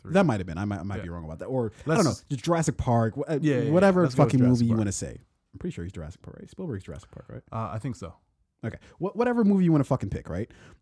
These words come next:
Speaker 2: Um,
Speaker 1: It wasn't Ben Affleck.
Speaker 2: It certainly wasn't. No, no, no. It de-, that definitely wasn't Ben Affleck. Um, uh,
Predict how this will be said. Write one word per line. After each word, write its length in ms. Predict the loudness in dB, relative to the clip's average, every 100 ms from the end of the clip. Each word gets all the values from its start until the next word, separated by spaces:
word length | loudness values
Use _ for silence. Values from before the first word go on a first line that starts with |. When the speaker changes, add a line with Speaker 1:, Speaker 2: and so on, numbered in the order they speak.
| -4
Speaker 2:
Um, 200 | 0 2
Speaker 1:
It 60 | 2
wasn't 280 | 2 0
Ben 100 | -2 -6
Affleck. 280 | -10 -18 _ _ _ _ _ _ -20 -14 -12
Speaker 2:
It 160 | -8 2
certainly 260 | 4 4
wasn't. 280 | 2 -2 -2
No, 120 | 0
no, 120 | 2
no. 120 | 0 -4
It 140 | -2
de-, 140 | -2
that 200 | 0 0
definitely 220 | 2 0 0
wasn't 240 | -2 -6
Ben 100 | -10
Affleck. 400 | -12 -14 -12 -4
Um, 360 | -2 -2 -4 -10 -12
uh, 320 | -8 -6 -6